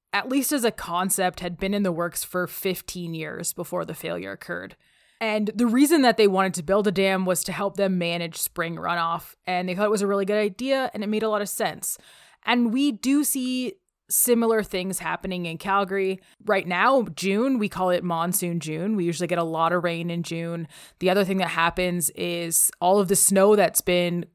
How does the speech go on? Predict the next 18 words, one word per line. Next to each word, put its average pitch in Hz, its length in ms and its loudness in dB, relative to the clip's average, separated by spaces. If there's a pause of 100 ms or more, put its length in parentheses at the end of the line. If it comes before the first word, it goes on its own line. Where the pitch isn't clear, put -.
collecting 180 560 0
in 175 80 0
the 170 80 -2
mountains 170 460 0
starts 165 340 2
to 180 120 -2
melt, 180 460 2 (440)
uh, 170 160 2
as 175 240 0
we 165 40 -10
start 175 220 0
to 180 80 -6
get 170 160 -2
warmer 175 260 2
weather 180 360 4
and 190 100 2
we 165 60 0
move, 170 240 -2